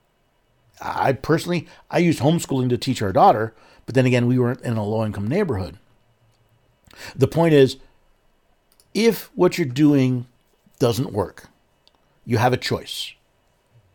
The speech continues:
You can continue doing what's not worked in the past, or you can try something new. I know it's hard. Maybe a private school is outside of your reach. Maybe a charter school is not available. Can you find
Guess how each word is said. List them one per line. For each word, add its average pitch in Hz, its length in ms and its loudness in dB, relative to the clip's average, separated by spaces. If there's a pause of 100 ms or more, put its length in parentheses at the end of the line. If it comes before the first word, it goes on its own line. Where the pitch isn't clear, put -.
(200)
You 123 140 -2
can 131 160 -2
continue 202 480 0
doing 160 340 2
what's 143 140 -2
not 127 220 0
worked 123 220 -2
in 104 60 -8
the 98 60 -10
past, 165 440 -4 (320)
or 135 100 4
you 131 60 0
can 135 100 -2
try 120 200 0
something 110 380 -6
new. 87 220 -8
I 185 180 -6
know 202 400 -2 (240)
it's 160 240 -2
hard. 147 400 2 (160)
Maybe 170 400 4
a 175 60 6
private 156 340 0
school 160 320 -2
is 135 120 0
outside 139 360 0
of 131 80 -2
your 139 140 2
reach. 135 300 -2 (240)
Maybe 156 320 4
a 156 60 4
charter 180 360 4
school 180 340 2
is 151 120 0
not 156 200 0
available. 139 640 0 (1200)
Can 135 160 0
you 135 80 0
find 151 540 0